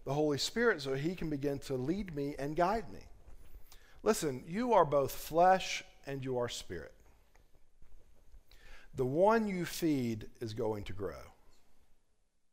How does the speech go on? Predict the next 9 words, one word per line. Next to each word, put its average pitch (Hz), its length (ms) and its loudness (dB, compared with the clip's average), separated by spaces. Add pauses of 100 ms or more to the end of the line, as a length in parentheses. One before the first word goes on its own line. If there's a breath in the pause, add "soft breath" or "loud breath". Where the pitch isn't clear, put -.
(1400 loud breath)
The 135 100 4
reason 202 640 4
we 175 300 2
get 151 260 -2
so 156 320 0
driven 151 540 0
by 131 200 4
our 120 240 0
desire 120 880 0